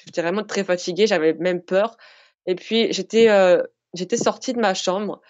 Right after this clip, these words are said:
et j'étais revenue dix secondes plus tard, pas une minute plus tard, et j'avais laissé ma bougie sur mon lit, allumée. Et quand je suis revenue, la bougie, euh, ma bougie rouge, alors pourtant elle était, euh, c'était un lit qui était assez plat, il n'y avait pas de bosse, et j'ai retrouvé, j'ai retrouvé ma bougie,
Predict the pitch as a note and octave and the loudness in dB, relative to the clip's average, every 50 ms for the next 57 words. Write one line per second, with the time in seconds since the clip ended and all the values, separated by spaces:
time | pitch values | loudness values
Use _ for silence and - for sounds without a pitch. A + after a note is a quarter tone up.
0 | _ _ _ _ _ - F3 - - G#3 G#3 G3+ G#3 G#3 A#3 A#3+ F#3+ G#3 B3 A#3 | _ _ _ _ _ -16 -16 -6 -4 -2 -2 0 0 0 -2 -2 -2 -2 -2 -2
1 | G3+ B3 C4 B3 A#3+ - A3 G3+ - G3 G3+ A3 - - - F3 D#3+ - - G3+ | 0 0 -2 -2 -2 -6 -6 -2 -2 -2 -2 -2 -4 -8 -6 -4 -4 -2 -2 -2
2 | G#3+ G#3 G3+ G#3+ G#3+ G#3+ - G3 G3 - F#3 G3+ A3 G#3+ - _ _ _ _ _ | -2 -2 -2 -4 -4 -6 -8 -6 -2 0 0 0 0 -2 -8 _ _ _ _ _
3 | _ - - F#3+ G3+ G3+ G3+ G3+ G#3+ G#3 G#3+ B3+ B3 A3 G#3+ G3+ - A3 A3+ G3+ | _ -6 -2 0 2 2 4 4 2 2 2 0 0 0 0 -2 -2 -4 -2 -2
4 | G#3+ B3 B3+ - B3 A3 G#3+ G#3+ G#3 G3 F#3+ - - - - - - _ _ _ | -2 -2 -2 -2 -4 -2 -2 -4 -4 -4 -6 -6 -8 -8 -10 -14 -20 _ _ _
5 | _ _ _ _ _ G3+ G#3 G#3 G#3 G#3 G3+ F#3 F3 F3+ _ _ _ _ _ _ | _ _ _ _ _ -8 -6 -6 -4 -4 -4 -4 -4 -6 _ _ _ _ _ _
6 | _ _ _ _ _ _ _ _ _ _ F#3+ F#3+ - A#3+ B3+ B3+ - - B3 A3+ | _ _ _ _ _ _ _ _ _ _ -8 -4 -2 -2 -2 -2 -4 -4 -2 0
7 | A#3 A3 G#3+ A#3+ C4 A#3 G#3+ G3+ F#3 G#3 A3+ A3 G#3 G#3 A3+ A#3+ B3+ B3 - - | 0 -2 -2 -2 -2 0 -2 -2 -2 -4 -4 -2 -2 -2 -2 -2 -2 -2 -2 -2
8 | F#3+ G3 F#3 F#3 G3 G#3 F#3 G3 G#3 F#3+ F#3 A#3 A3+ F#3 F3+ F3+ - _ - F3 | -2 -2 -2 -4 -6 -6 -4 -4 -4 -2 -2 0 0 0 0 -2 -6 _ -16 -6
9 | - A#3+ A#3+ G#3 F#3 F3+ - F#3 F3 E3+ E3+ E3 D#3+ - - _ - - - - | -4 -2 -2 -2 -2 -2 0 0 2 4 4 2 0 -2 -12 _ -20 -10 -6 -6
10 | F3+ F3 F#3 G#3+ G#3+ - F#3 - E3 E3 E3 - F3+ F3 F3 - A3 A#3 G#3+ F3+ | -4 -4 -6 -8 -10 -10 -6 -4 -4 -4 -4 -4 -4 -4 -2 -2 -2 -2 -2 -4
11 | D#3+ D#3+ - G#3 G3 E3+ D#3 D#3 G3 A3+ B3+ - - - _ _ _ _ _ _ | -6 -6 -4 -4 -4 -4 -2 -2 -2 -2 -4 -6 -12 -20 _ _ _ _ _ _
12 | - G3+ F#3+ G#3 G3+ - - - - A3 G#3 G#3 A#3+ B3 A3+ G3+ G3 F#3+ - - | -4 -2 -2 -2 -2 -4 -6 -10 -8 -4 0 2 2 2 2 -2 -6 -10 -12 -6
13 | - G#3 A3 A3 G3+ F#3+ F3+ G3+ G#3+ G#3 F#3+ G3 A3 A#3+ A#3+ B3 | -4 -2 0 0 -2 -2 -2 -4 -6 -6 -4 -2 -2 -2 -2 -2